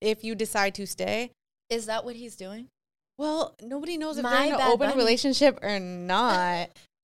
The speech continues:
Speaker 1: But, like, I don't think he's talked about it. People are like, "No, it's speculation," but they're together. But then he's, like, with a new bitch every night, it seems like.
Speaker 2: Oh, because he was with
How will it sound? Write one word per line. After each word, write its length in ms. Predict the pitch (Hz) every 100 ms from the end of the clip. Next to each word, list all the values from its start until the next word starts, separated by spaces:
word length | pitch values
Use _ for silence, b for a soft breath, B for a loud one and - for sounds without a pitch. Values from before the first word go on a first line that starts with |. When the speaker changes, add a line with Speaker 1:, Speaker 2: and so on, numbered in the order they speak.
| _
Speaker 1:
But, 440 | 233 226 220 - _
like, 340 | 208 254 247
I 60 | 240
don't 160 | 285 302
think 120 | 311
he's 160 | 302
talked 280 | 214 214 226
about 240 | 240 233 240
it. 120 | 233
People 280 | 233 214 220
are 80 |
like, 180 | 214 202
"No, 220 | 214 220
it's 120 | 220 -
speculation," 1040 | - 226 226 208 220 226 220 214 208 214 - _
but 200 | - 214
they're 100 | 208
together. 720 | 202 190 214 220 214 202 196 165
But 220 | 180 185
then 160 | 196 202
he's, 220 | 208 185
like, 180 | 185 190
with 100 | 165
a 40 |
new 180 | 165 202
bitch 240 | 202 202
every 240 | 127 175 170
night, 440 | 180 202 175 165
it 80 | -
seems 340 | - 151 170
like. 440 | 156 156 151 160 - -
Speaker 2:
Oh, 240 | 294 302
because 260 | 269 269 262
he 80 | 269
was 140 | 240
with 100 | 240